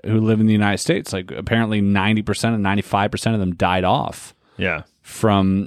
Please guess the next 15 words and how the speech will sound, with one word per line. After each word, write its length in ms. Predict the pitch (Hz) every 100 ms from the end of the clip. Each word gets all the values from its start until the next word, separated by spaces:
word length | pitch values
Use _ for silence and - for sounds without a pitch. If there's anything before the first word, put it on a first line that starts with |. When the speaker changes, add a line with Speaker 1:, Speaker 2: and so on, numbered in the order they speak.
| -
Speaker 1:
uh, 200 | 95 92
smallpox 580 | - 104 110 113 110 -
and 80 | 101
all 60 |
that 160 | 101 131
shit, 160 | 95
all 100 | 90
the, 140 | 95 80
all 120 | 98
the 60 | 95
viruses 460 | 101 131 - 101
we 40 | 98
brought 220 | 95 87
over. 260 | 87 90 101
Speaker 2:
Yeah. 260 | 101 90